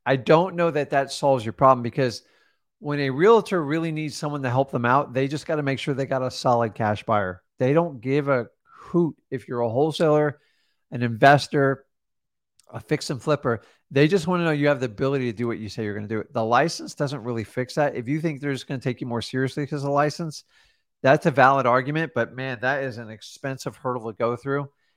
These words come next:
And just so you know, when you come licensed, now you are liable to your state, you're liable to your broker, and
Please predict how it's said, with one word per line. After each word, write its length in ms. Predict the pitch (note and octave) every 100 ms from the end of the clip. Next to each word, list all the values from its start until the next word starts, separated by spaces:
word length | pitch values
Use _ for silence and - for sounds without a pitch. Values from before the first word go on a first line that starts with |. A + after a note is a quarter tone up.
| _
And 160 | - B2
just 180 | C#3 C#3
so 80 | E3
you 160 | D3
know, 280 | D3 D#3 A#2+
when 260 | G#2+ A#2 A#2
you 80 |
come 200 | A#2+ C3+
licensed, 680 | B2+ C#3+ F#3 F3 C3+ A#2+ -
now 180 | A#2+ A#2+
you 240 | B2+ C3
are 120 | C3+ C3
liable 600 | B2+ D3+ D3+ A2+ G2+ - _ _ _ _ _
to 140 | -
your 200 | C3 B2+
state, 440 | A2+ - C#3 D#3+ E3
you're 140 | B2+
liable 380 | A2 A#2 A2+ A#2
to 160 | - B2
your 140 | G#2+
broker, 640 | F#2 A#2+ C3 D3+ F3+ F3 _ _ _ -
and 200 | A2+